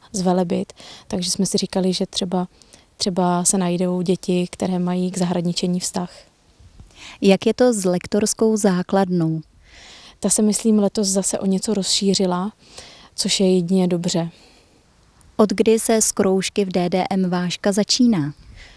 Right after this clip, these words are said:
Speaker 1: Nejdřív musíme počkat, aby se nám děti přihlásily, takže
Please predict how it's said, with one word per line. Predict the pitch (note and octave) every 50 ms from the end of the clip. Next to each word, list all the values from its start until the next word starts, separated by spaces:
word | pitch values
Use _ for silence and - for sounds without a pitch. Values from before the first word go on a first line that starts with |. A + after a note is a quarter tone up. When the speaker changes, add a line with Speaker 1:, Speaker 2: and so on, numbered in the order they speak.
| - - _ -
Speaker 1:
Nejdřív | G#3 G3 G3 A#3 G#3 A#3
musíme | A3+ - - A#3+ A#3+ B3
počkat, | A#3 A3 G#3+ - - A#3 A3 A3+
aby | G3+ G#3+
se | - -
nám | G#3+ G#3+ G#3 G#3
děti | G#3 G3+ - B3 A#3 A3 - - - - _ _ -
přihlásily, | - - E3+ E3+ F3 E3+ E3+ F3 - - - G3+ F#3+ G3 G#3 A3 A#3
takže | - G#3 G3 F#3+ - F#3+